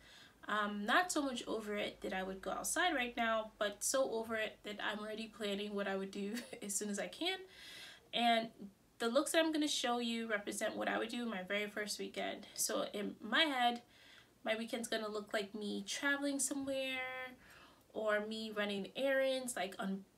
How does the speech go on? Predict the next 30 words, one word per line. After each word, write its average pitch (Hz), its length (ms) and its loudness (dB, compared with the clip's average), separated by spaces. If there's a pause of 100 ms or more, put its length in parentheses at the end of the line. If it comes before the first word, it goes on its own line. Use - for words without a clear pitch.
(140)
you 392 60 -4
know, 349 100 4
just, 269 260 2
like, 180 200 0 (180)
going 339 240 2
places 285 360 2
that 233 120 0
are 196 80 -2
closed 233 380 -2
right 233 220 -2
now. 233 500 2 (640)
Um, 202 460 -2 (1600)
I 226 80 -6
miss 220 200 -4
T - 180 -4
J 208 180 -4
Maxx. 208 560 -10 (920)
I'd 240 180 -6
probably 220 260 -2
go 202 160 -4
there. 202 340 -4 (640)
Um, 208 420 0
I'd 214 220 -4
go 208 120 -2
shopping 247 540 -2
in 233 140 -2
a 208 40 -6
mall 247 760 2 (680)
just 277 520 -2
'cause 233 680 -2